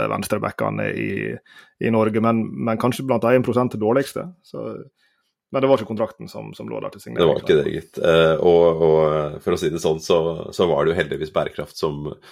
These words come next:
Speaker 2: som, som lå på agendaen. Jeg tror det er greit, selv om, eh, du har blitt observert,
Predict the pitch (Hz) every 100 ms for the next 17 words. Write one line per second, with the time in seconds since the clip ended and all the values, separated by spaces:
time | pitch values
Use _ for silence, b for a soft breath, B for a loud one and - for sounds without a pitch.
0 | B - 85 80 98 85 71 82 76 80
1 | 85 - 92 92 78 78 80 82 80 82
2 | 82 - 80 80 80 80 76 78 - B
3 | B 87 82 90 85 - 87 - 87 78
4 | 76 -